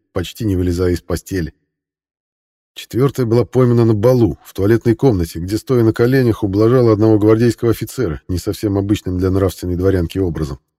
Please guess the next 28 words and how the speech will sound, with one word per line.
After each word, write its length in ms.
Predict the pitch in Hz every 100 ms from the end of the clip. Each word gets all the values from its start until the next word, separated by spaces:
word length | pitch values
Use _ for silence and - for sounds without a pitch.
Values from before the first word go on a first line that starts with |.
| _ _ _ _ _ _ _ _ _ _ _ _ -
Яра, 340 | 71 92 120
когда 260 | 110 101 92
думала 380 | 87 127 120 110
об 100 | 101
этом, 300 | 98 90 82
каждый 320 | 113 113 95
раз 180 | 95 87
приходила 500 | 82 82 87 87 85
к 80 | -
выводу, 440 | 117 104 85 82 _ _ _ _ -
что 200 | - 87
так 240 | - 131
бы 140 | 107
точно 340 | - 107 87 -
не 80 | 78
смогла. 400 | - 76 73 - _ _ _ _ _ _ _ _
Чтобы 320 | - 87 80
она, 320 | 82 98 110 85
дочь 260 | 90 110
главы 320 | 95 98 107
великого 400 | 98 104 104 95
клана, 420 | 87 90 110 120 95
да 100 | 95
вот 180 | 90
так, 260 | - 120 110
как 180 | - 90
трактирная 520 | 101 90 135 117 110
шлюха. 460 | - 98 143 -